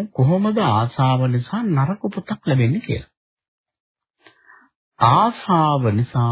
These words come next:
සත්තු මරනවා. නේද? ආශාව නිසා සත්තු මරන්නේ නැද්ද? මිනිස්සු මරනවා. ආශාවෙන් දඩේන යන මිනිස්සු නැද්ද?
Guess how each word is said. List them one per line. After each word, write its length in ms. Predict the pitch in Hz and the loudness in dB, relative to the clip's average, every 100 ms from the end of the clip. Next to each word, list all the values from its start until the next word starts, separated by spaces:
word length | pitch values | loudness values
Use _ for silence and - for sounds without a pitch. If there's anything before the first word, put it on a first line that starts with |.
| 117 | -2
සත්තු 400 | - 139 - 110 | -2 -4 -2 -4
මරනවා. 380 | 85 80 - - _ _ _ _ - | -4 -6 -14 -20 _ _ _ _ -2
නේද? 240 | 139 147 85 _ _ _ _ _ _ _ _ _ _ - | 0 0 -4 _ _ _ _ _ _ _ _ _ _ 0
ආශාව 360 | 113 110 117 113 | 2 4 2 2
නිසා 220 | 113 113 | 0 -2
සත්තු 220 | 113 - | -2 0
මරන්නේ 280 | 113 110 113 | 0 2 0
නැද්ද? 200 | 143 85 - _ _ _ _ | 0 -4 -10 _ _ _ _
මිනිස්සු 400 | 104 101 - - - _ - - _ | -2 -2 -2 -10 -16 _ -20 -20 _
මරනවා. 480 | 110 117 180 156 - - _ _ _ _ _ - _ _ _ _ | 0 2 0 -2 -4 -10 _ _ _ _ _ -20 _ _ _ _
ආශාවෙන් 640 | 98 104 113 117 104 104 104 | 0 2 2 2 2 2 2
දඩේන 360 | 98 101 101 | 0 2 2
යන 160 | 98 95 | 2 0
මිනිස්සු 240 | 92 90 | -2 -2
නැද්ද? 280 | 90 87 85 | -2 -2 -2